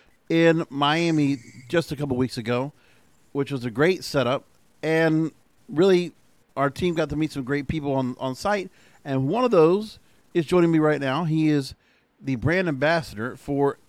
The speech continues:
a cutting-edge ketamine clinic and a pioneer. He's a pioneer in the psychedelic space. And he most recently was featured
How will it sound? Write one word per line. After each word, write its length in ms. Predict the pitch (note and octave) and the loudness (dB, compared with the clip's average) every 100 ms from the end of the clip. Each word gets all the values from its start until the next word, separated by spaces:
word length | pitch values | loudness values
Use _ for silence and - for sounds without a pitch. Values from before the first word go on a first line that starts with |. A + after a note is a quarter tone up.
| - | -4
a 140 | D#3 | -4
cutting-edge 640 | D3 - A3+ A#3 G#3 F3 - | -2 0 2 4 2 0 -2
ketamine 400 | F3+ D#3+ D3 B2 | 0 2 2 0
clinic 340 | F3+ F#3 F3+ | -2 -2 -2
and 120 | C#3 | -4
a 40 | A#2+ | -4
pioneer. 600 | - F3+ F3+ E3 D3 D3 - - | -2 -2 0 0 0 -2 -10 -4
He's 140 | F#3 | -2
a 60 | F3 | 0
pioneer 300 | G#3 G3+ F#3+ | 2 2 2
in 100 | E3+ | 2
the 80 | C#3+ | 0
psychedelic 460 | D3+ C#3+ C3 A#2 | -2 -2 0 -2
space. 480 | - - G3+ C4+ - - - - - - - - - - | -2 -2 -2 -4 -10 -16 -20 -20 -20 -20 -20 -20 -18 -6
And 400 | C#3 C#3 C#3 C3 - - _ _ _ _ _ - - - - - - _ - _ - | -2 0 0 -2 -10 -20 _ _ _ _ _ -20 -20 -20 -20 -20 -20 _ -20 _ -4
he 120 | D3+ | 0
most 240 | F#3 F#3+ | 0 0
recently 360 | G3+ F3+ F#3 F3+ | -2 -2 0 0
was 240 | D#3 D#3+ | 0 -4
featured 440 | - F#3+ D3 F3+ | -2 -4 0 -2